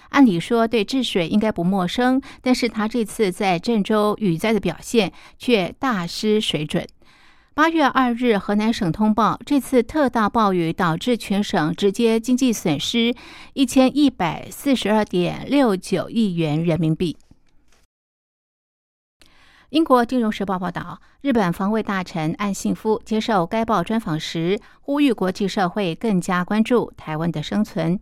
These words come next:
并且警告中国大陆不断扩大的军力正在包夹台湾。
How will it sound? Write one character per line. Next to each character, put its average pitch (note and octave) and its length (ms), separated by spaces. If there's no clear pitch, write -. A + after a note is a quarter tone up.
并 E4+ 100
且 D4+ 140
警 E3+ 160
告 G3+ 340
中 B3 140
国 B3+ 100
大 C4+ 220
陆 A#3 180
不 G3 140
断 G#3 180
扩 B3 240
大 G3+ 240
的 E3+ 180
军 A3+ 240
力 B3+ 360
正 B3 200
在 F3+ 280
包 F#3+ 260
夹 E3 320
台 D#3+ 180
湾。 F#3 300